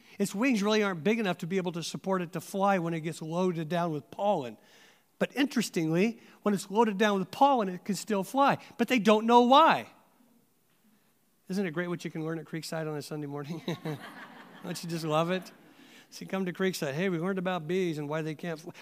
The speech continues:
We don't, they don't know. And it's interesting. But there's things, loved ones, that because of God, that we do need to know. There's some things we can know, and there's some things that we need to make sure that we know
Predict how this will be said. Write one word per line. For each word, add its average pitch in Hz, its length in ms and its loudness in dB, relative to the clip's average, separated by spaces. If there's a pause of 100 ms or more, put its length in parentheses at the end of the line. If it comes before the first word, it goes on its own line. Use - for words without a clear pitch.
We 214 120 4
don't, 208 180 0
they 214 100 4
don't 226 220 2
know. 220 340 2 (1500)
And 170 80 -10
it's 160 140 -10
interesting. 170 500 -10 (960)
But 185 100 -2
there's 202 240 -2
things, 240 360 -4
loved 156 300 -6
ones, 151 300 -8
that 151 220 -14
because 185 440 -10
of 156 160 -10
God, 156 420 -10 (600)
that 202 120 -12
we 151 120 -8
do 151 260 -10
need 143 440 -8 (260)
to 127 100 -14
know. 127 380 -16 (720)
There's 165 120 -8
some 170 160 -4
things 196 280 0
we 160 100 -4
can 190 420 -4
know, 143 240 -8 (320)
and 175 100 -6
there's 170 140 -4
some 170 160 -8
things 196 320 -6
that 180 100 -12
we 151 120 -6
need 160 260 -6
to 175 100 -14
make 160 180 -8
sure - 180 -10
that 151 120 -10
we 143 120 -10
know 151 460 -8